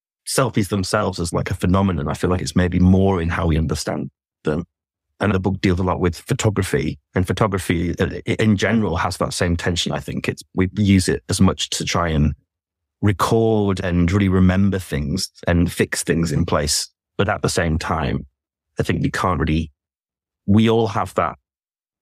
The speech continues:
sort of intuitive understanding that isn't real. And I suppose it's the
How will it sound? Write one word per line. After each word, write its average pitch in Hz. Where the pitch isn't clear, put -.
sort 85
of 92
intuitive 101
understanding 85
that 69
isn't 82
real. -
And 98
I -
suppose 92
it's -
the 90